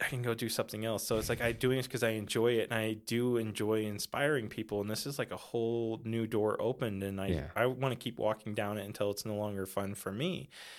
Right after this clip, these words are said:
Speaker 1: And at the moment, I'm finally feel like, well, right now in the present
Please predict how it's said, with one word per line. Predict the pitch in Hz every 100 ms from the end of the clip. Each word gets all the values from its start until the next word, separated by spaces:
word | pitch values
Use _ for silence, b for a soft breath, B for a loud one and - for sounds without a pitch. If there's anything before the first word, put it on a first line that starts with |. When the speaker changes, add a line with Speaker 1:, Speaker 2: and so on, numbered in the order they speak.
| B -
Speaker 1:
And | 139
at | 135
the |
moment, | 123 139 151
I'm | 113
finally | 107 - - 135 135
feel | 123 123
like, | 117 117
well, | - 107 104 - - _ _ _ _ _
right | 110 117
now | 117
in | 110
the |
present | 101 120 113 110 104